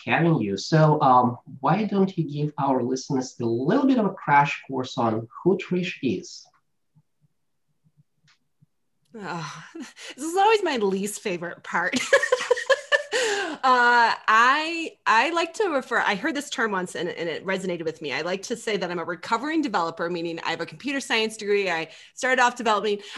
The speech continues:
Speaker 2: I still see code and get happy. Like, I still will be,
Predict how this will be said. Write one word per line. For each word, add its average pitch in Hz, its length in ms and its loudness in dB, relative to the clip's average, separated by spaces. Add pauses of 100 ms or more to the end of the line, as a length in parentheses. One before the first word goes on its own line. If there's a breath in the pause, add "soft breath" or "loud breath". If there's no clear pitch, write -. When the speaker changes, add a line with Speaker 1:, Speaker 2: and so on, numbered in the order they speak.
Speaker 2:
I 226 80 2
still 302 340 -4
see 294 440 -2
code 254 500 0
and 220 120 0
get 208 280 -2
happy. 254 720 -8
Like, 214 240 0
I 208 100 2
still 269 540 2
will 240 240 4
be, 208 340 0